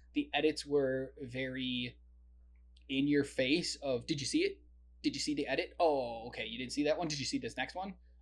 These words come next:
Oh, why don't we just throw seventeen edits in the next five seconds? You'll have to see them that, that time." There wasn't anything, I understand that they had to tell a very complex story with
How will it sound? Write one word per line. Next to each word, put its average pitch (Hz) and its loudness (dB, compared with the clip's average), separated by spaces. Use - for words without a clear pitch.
Oh, 208 4
why - 6
don't 214 4
we 233 -4
just 190 -2
throw 185 0
seventeen 160 -2
edits 170 0
in 156 -6
the 147 0
next 135 0
five 123 -6
seconds? 160 0
You'll 127 -2
have 214 -2
to - -12
see 170 -6
them 113 -10
that, 170 -4
that 139 0
time." 101 -12
There 233 4
wasn't 269 4
anything, 226 -2
I 220 4
understand 214 0
that 175 -14
they 165 -2
had 151 2
to 147 -2
tell 156 4
a 139 0
very 143 0
complex 135 -4
story 135 -2
with 123 -8